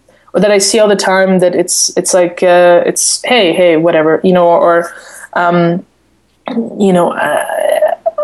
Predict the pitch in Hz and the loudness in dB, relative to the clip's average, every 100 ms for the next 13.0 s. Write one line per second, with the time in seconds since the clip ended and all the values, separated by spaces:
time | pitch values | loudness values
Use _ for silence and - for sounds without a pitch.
0 | - _ _ 202 190 202 190 - - - | -10 _ _ 0 2 2 0 -2 -4 -2
1 | 202 208 208 202 - 240 220 - 214 196 | -2 0 0 -2 0 0 0 -2 0 0
2 | 180 - 180 180 202 202 - - - - | 2 0 -2 -2 -2 -2 -6 -12 -10 -8
3 | - - - 180 196 196 190 - 180 170 | -6 -6 -2 0 2 2 0 0 0 0
4 | 175 - 202 196 180 185 175 170 180 175 | -2 0 0 0 0 0 0 0 2 4
5 | 165 165 165 175 - - - - _ - | 4 2 -2 -8 -14 -20 -20 -20 _ -6
6 | 170 170 160 - - 175 170 - 196 190 | -4 0 0 -2 0 0 0 -2 -2 0
7 | 185 160 175 170 185 180 165 156 - 160 | 0 2 2 2 0 2 0 0 0 0
8 | 180 175 165 165 - 170 175 170 233 175 | 0 0 0 -2 -4 -2 0 0 2 0
9 | 143 160 160 165 165 - 165 156 - 240 | 0 -2 0 0 -2 0 -2 -2 -2 0
10 | 220 175 190 233 - - - - - 185 | 2 2 0 -4 -10 -16 -18 -12 -4 0
11 | 180 185 - 190 202 208 220 254 - 202 | 0 0 0 0 2 2 2 2 0 0
12 | 196 180 170 165 - - 180 175 175 | 0 2 2 0 -2 -2 0 0 -2